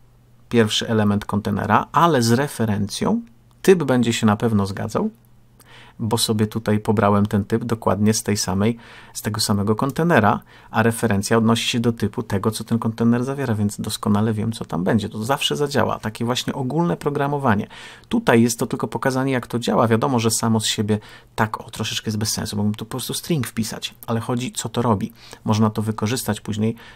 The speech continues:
w jakimś bardziej ogólnym programowaniu i jak dojdziemy wkrótce do pewnych ćwiczeń, gdzie zaczniemy te wszystkie rzeczy jakoś łączyć w jakieś proste programy, czy bardziej złożone, wtedy zobaczycie, o co chodzi. No, tak czy inaczej, wywołanie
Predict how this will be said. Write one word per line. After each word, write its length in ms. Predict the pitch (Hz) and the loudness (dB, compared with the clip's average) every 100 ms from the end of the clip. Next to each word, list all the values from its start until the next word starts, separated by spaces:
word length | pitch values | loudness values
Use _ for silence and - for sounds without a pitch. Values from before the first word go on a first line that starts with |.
| - | -8
w 40 | |
jakimś 260 | 107 113 98 | -2 0 0
bardziej 340 | 110 110 110 | 2 2 2
ogólnym 320 | 104 107 101 | 0 2 0
programowaniu 580 | 98 101 101 117 160 156 | -2 -2 0 2 2 0
i 80 | 123 | 0
jak 180 | 113 110 | 0 2
dojdziemy 420 | 107 110 160 120 | 0 0 0 -2
wkrótce 400 | - - - 113 | -2 -6 -4 -2
do 100 | 107 | -2
pewnych 320 | 110 110 110 | -2 0 0
ćwiczeń, 500 | - - 170 143 131 | -2 -6 -4 -2 -2
gdzie 160 | 113 110 | -2 -2
zaczniemy 460 | 110 - 120 113 | -2 0 2 2
te 100 | 110 | 0
wszystkie 400 | 113 - - - | -4 -4 -4 -2
rzeczy 300 | 110 117 - | 0 0 0
jakoś 320 | 113 110 110 - | -2 -2 -4 -2
łączyć 380 | 147 - - | -2 -4 -6
w 20 | - | -6
jakieś 240 | - 113 | -6 -10
proste 360 | - 113 - 110 | -4 -6 -4 -6
programy, 480 | 107 113 120 123 | -2 2 4 2
czy 120 | 117 95 | 0 -4
bardziej 300 | 92 104 104 | -6 -6 -6
złożone, 440 | 101 104 104 - - - - | -4 0 0 0 -4 -18 -12
wtedy 240 | - 98 98 | -4 -4 -2
zobaczycie, 440 | 101 - 101 104 | -4 -6 -6 -6
o 40 | |
co 160 | 101 107 | -6 -8
chodzi. 300 | - 104 113 | -8 -8 -2
No, 140 | 123 - - - - - | -2 -4 -18 -20 -10 -2
tak 220 | 151 - | 0 0
czy 120 | - | -4
inaczej, 500 | - 110 - - 117 | 2 2 2 -4 -4
wywołanie 800 | 101 104 107 123 156 143 117 | -2 0 2 2 2 2 0